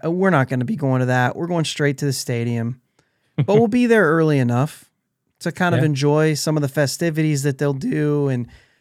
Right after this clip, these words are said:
Speaker 1: I mean, we're talking about, this is a pretty cool one, though. When you talk about two of the oldest franchises in baseball, um, I think it's gonna be pretty cool. And their stadium's, you know, nice. Um,
Speaker 2: Yeah.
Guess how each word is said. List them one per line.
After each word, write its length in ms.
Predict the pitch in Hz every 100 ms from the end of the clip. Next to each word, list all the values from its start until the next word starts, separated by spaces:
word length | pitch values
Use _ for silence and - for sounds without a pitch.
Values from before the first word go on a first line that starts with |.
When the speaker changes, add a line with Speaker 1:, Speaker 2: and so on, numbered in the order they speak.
| _
Speaker 1:
I 40 | 147
mean, 140 | 165
we're 80 | 247
talking 380 | - 254 190 165
about, 160 | 147 208
this 140 | 330
is 80 | 370
a 60 |
pretty 260 | - 294 285
cool 280 | - 180 240
one, 180 | 170 139
though. 160 | 131
When 160 | 131 156
you 80 | 196
talk 240 | - 233
about 300 | 233 160 117
two 240 | - 220 208
of 40 |
the 140 | 139 -
oldest 560 | - 170 202 180 160 -
franchises 840 | - 147 156 151 143 131 127 127
in 140 | 123 117
baseball, 800 | 135 139 131 - 120 117 - - _ _ _ _ _ _ -
um, 360 | 135 123 117 -
I 120 | 175
think 200 | 214 247
it's 140 | 208 196
gonna 140 | 180
be 100 | 165
pretty 280 | - 160 139
cool. 440 | - 131 120 113 208
And 120 | 254
their 80 | 269
stadium's, 580 | - 277 196 156 -
you 100 | 165
know, 220 | 127 127 - _ _ -
nice. 580 | 123 131 151 - - _ _ _ _ _ _ _ -
Um, 180 | 131 123
Speaker 2:
Yeah. 160 | 156